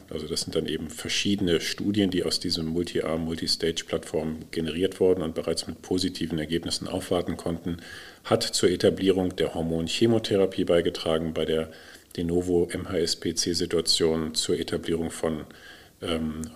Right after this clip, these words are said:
Hormon Abiraterone in der metastasierten Situation, zur Etablierung der Prostatabestrahlung bei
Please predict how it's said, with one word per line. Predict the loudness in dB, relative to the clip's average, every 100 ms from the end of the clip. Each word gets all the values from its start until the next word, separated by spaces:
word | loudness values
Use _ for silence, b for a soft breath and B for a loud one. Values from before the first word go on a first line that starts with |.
| 0
Hormon | 2 2 0 -4 -6 -2
Abiraterone | 4 6 8 6 4 4 4 4 2 -2
in | -2
der | 0
metastasierten | 0 0 2 2 2 0 -2
Situation, | -4 0 0 2 4 4 2 -6 B B B B
zur | -2 0
Etablierung | 4 4 4 4 2 0
der | -2
Prostatabestrahlung | -4 -4 0 2 4 4 4 0 2 4 4 4 0
bei | 2 4